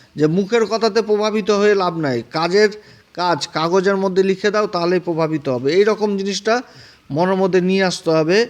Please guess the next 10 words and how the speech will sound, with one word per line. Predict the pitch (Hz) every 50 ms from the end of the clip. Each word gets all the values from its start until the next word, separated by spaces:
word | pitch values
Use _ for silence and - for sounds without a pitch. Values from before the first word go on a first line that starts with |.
| - - - _ _ _ _ _
এই | - 165 175 170
কর্কট | 170 170 156 147 147 165 165 151
রাশিকে | 160 156 - - 160 147 175 202 214 - - 147
এই | 170 170
নক্ষত্রে | 160 160 151 139 - - 151 139 - 170
থাকাকালীন। | - 151 143 131 123 120 - 110 104 110 117 107 - - - - - - - - - _ _
এরপরে | - 180 214 202 180 220 226 220 233 233 226 - - - - _ _ _ _ _ _ _ _ _ _ _
পঁচিশে | 190 220 214 247 240 214 - 240 220
জুন | 180 170 196 202 185 147 117 104 - - - _ _ _ _ _ - - - -
বুধ | - 131 160 190 220 214